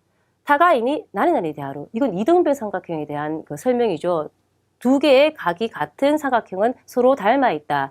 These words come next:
뭘 해야 됩니까? 소지 대하루, 상사다. 그래서 닮았다라는 좀 어려운 이자 한자고요. 그다음 사 번, 강와 타베모노 또 나니나니가 나, 스나가리가 아루 또 이아레테이루. 어떤 연관이 있다. 음식과密接なつながりがある.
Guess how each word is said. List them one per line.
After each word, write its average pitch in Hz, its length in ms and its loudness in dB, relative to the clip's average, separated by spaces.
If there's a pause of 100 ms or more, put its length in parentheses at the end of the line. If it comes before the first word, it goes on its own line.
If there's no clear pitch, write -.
(220)
뭘 175 240 2
해야 214 140 2
됩니까? 262 460 2 (340)
소지 302 500 4
대하루, 156 280 0
상사다. 226 600 0
그래서 139 240 -4
닮았다라는 175 960 -2
좀 185 200 -8
어려운 240 360 2
이자 165 240 -4
한자고요. 156 500 -2 (260)
그다음 254 180 -2
사 247 200 0
번, 269 220 2 (260)
강와 269 380 4
타베모노 247 460 -2
또 247 180 0
나니나니가 226 580 0
나, 254 300 2
스나가리가 226 600 0
아루 208 200 0
또 294 180 4
이아레테이루. 165 560 -4 (420)
어떤 320 320 2
연관이 196 300 2
있다. 131 300 -12 (360)
음식과密接なつながりがある. 233 3250 0